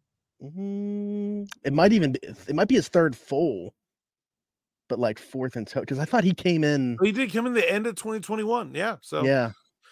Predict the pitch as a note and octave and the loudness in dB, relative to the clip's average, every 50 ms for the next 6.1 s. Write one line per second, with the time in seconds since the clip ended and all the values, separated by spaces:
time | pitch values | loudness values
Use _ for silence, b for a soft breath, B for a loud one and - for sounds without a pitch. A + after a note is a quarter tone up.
0 | b b b b b b b b b b _ _ - _ _ _ _ - - - | b b b b b b b b b b _ _ -20 _ _ _ _ -4 -2 2
1 | F#3+ A#3 G3+ E3+ D3 C3+ B2 - F3+ D#3+ C#3 G3 A3+ - - - A#3 G#3+ G3 F3+ | 2 2 2 0 -2 -6 -10 -10 -10 -8 -8 -8 -10 -8 -4 0 2 2 2 2
2 | C#3+ D3+ D3 C#3 - - - F3+ G#3+ C#4+ E4 - - G#3 G3 G#3+ A3 E3 C3+ D3+ | 2 0 -2 -2 -2 -2 -2 0 0 0 0 -2 0 0 0 0 0 -2 -4 -4
3 | F3 E3+ B2 G2+ E2+ G2+ A#2 A#2 - - - C3+ C3+ C3+ A#2 G#2+ G#2 A#2+ C3+ C#3+ | -4 -4 -6 -10 -12 -16 -18 -18 -18 -16 -12 -8 -8 -8 -8 -10 -12 -14 -4 0
4 | C4+ C#4 B3+ F#3+ D3 - - G#3 G3+ D#3 B2+ A2 G2 G#2+ G2+ A#2+ B2+ C#3+ F#3 B3 | 0 0 2 0 -4 0 2 2 4 4 2 0 -4 -6 -4 -2 -2 -2 -2 -6
5 | A#3 _ _ _ _ _ _ _ _ _ _ _ _ - B2 B2 B2+ D3+ D#3+ A#2 | -12 _ _ _ _ _ _ _ _ _ _ _ _ -10 -6 -4 -2 -2 -2 -4
6 | G#2+ | -6